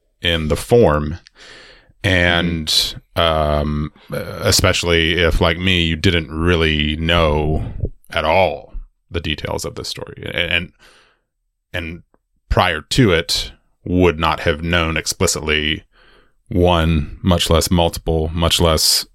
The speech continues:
Speaker 1: uh, uh, children are, are, do not make it out of the experience of making that film alive. And
Speaker 2: Right, right.
Speaker 1: I think, I think as a counterpoint, <laughs> I think you might be wrong.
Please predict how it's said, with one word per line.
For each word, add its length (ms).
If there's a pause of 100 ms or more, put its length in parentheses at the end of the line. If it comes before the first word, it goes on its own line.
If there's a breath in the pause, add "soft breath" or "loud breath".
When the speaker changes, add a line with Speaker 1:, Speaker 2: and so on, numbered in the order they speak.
Speaker 1:
uh, 40 (120)
uh, 220
children 640 (100)
are, 400
are, 440 (580 loud breath)
do 100
not 180
make 180
it 80
out 220
of 260 (140)
the 200
experience 500
of 80
making 220
that 140
film 200
alive. 400
And 280 (600)
Speaker 2:
Right, 460 (240 loud breath)
right. 220 (140 loud breath)
Speaker 1:
I 120
think, 380 (800)
I 100
think 240
as 140
a 100
counterpoint, 680
<laughs> 40 (2250 soft breath)
I 180
think 400 (240)
you 160
might 220
be 100
wrong. 340